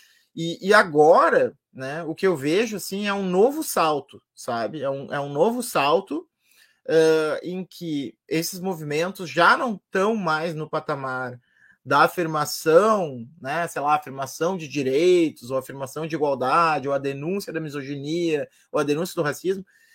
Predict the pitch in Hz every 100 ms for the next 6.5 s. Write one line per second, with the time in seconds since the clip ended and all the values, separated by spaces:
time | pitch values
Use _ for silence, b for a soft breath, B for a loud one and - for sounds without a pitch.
0 | _ _ 165 185 214 214 - 208 285 269
1 | - 220 202 196 208 262 339 196 220 269
2 | 381 _ _ _ _ _ _ - - -
3 | 180 196 - 233 220 226 - 262 240 147
4 | 180 214 349 - 160 120 _ _ _ _
5 | 131 135 185 277 392 - _ _ _ -
6 | 269 - 165 127 123